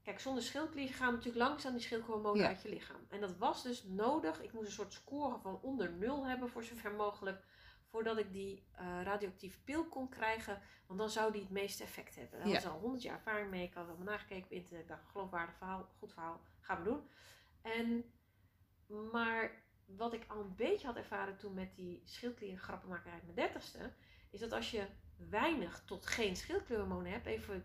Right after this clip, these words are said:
Speaker 1: voor, voor beeld, een schildklier stuurt eigenlijk net zoveel als je hart aan.
Speaker 2: Ja.
Speaker 1: Alleen met het, de ding, je denksnelheid, je, je, gewoon dat je dingen snapt.
Speaker 2: Ja.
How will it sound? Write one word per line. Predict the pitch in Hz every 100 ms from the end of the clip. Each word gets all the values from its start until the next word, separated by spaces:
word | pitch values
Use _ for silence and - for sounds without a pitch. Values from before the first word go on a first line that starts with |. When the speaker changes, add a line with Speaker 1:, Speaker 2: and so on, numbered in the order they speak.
| -
Speaker 1:
voor, | - 190 190
voor | -
beeld, | 180 285 302 - 226
een | 190
schildklier | - 302 320 254 247
stuurt | 233 - 226 202
eigenlijk | 214 208 202 185
net | 247
zoveel | 277 269
als | 233
je |
hart | 196 233 -
aan. | - - - - -
Speaker 2:
Ja. | 208 180
Speaker 1:
Alleen | 180 226 262 262
met | 226
het, | 226 - - -
de | 190 196 190
ding, | 208 196 190 - - - -
je | 196 208 190 185
denksnelheid, | 185 180 - 208 180 175 175 - -
je, | 185 180 175 175 -
je, | 180 175 170 175 - -
gewoon | - 196 190
dat | 196
je | 202
dingen | 196 185 180
snapt. | - 202 180 - - -
Speaker 2:
Ja. | 220 180